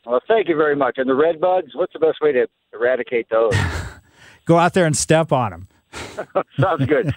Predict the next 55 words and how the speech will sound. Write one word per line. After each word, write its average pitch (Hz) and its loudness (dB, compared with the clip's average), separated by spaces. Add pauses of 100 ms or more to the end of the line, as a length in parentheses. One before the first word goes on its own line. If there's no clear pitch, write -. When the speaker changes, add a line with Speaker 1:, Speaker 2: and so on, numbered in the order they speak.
Speaker 1:
Have 180 0
a 175 -2
great 175 -2
day. 151 2
Speaker 2:
<laughs> 117 -16
Certainly. 160 0 (260)
I 190 4
mean, 214 2
you 269 2
could 190 0
pull 196 2
'em 147 0
up 165 2
if 143 -2
you 135 0
want 147 2
to, 135 0
but, 127 0
uh, 123 2 (300)
yeah, 165 4
if 151 0
she's 202 -2
got 170 4
a 147 2
whole 143 2
forest 170 -2
of 123 -2
red 185 2
buds, 139 2
I 143 2
mean, 139 2
that's 131 0
great, 180 0
but, 123 -2
uh, 127 2 (260)
a 127 -4
lot 165 4
of 214 4
'em, 165 0
it, 135 -2
they 151 0
take 151 -2
a 135 0
long 151 2
time 165 0
before 143 0
they're 135 -2
gonna 120 0
do 175 0
anything. 117 -2
So, 127 -2
yeah, 139 2
if 120 -4
you 202 -2
just, 196 -2